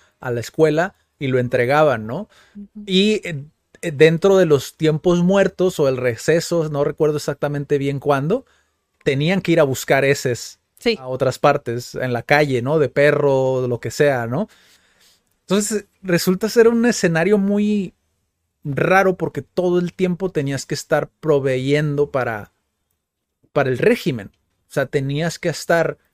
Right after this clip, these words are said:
Speaker 1: constante, hasta tu popó, o sea, era, siempre era, tenías que brindarlo, ¿no? Tenías que darlo, ¿no? Y después de esta, de esta parte,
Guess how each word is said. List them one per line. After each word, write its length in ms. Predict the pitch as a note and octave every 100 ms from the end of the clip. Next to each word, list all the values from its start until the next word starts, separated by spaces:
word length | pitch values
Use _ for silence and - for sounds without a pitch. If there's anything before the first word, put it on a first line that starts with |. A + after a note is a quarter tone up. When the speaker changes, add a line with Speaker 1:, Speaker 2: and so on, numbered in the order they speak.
| _
Speaker 1:
constante, 500 | - D3 - D3+ D3+ -
hasta 280 | C#3 - C#3+
tu 160 | D3+
popó, 320 | A#2+ B2 E3+ F3
o 60 |
sea, 200 | C3+ C3+
era, 180 | C3 C#3+ C3 B2+ B2 - _ _ _ _ -
siempre 500 | E3+ D#3 D#3 D#3 D3+
era, 340 | D3 D3 - _ _ _ _
tenías 360 | C#3 C#3 C#3+ -
que 80 | D3
brindarlo, 640 | C#3+ C3 C3 C#3 B2 A2
¿no? 160 | A2+ D3+
Tenías 280 | D3+ C3+ -
que 120 | D3
darlo, 400 | C#3 C3 A2+ G#2+
¿no? 180 | C#3 F#3 _ - - _ _ _
Y 420 | - D#3+ D#3 D#3 -
después 440 | E3 E3+ F#3+ G3+
de 220 | G#3 G3
esta, 460 | F#3 - G#3 F3+ D3+
de 320 | C#3 - C#3+
esta 200 | C#3 E3+
parte, 520 | - D3+ D3 G3+ C4+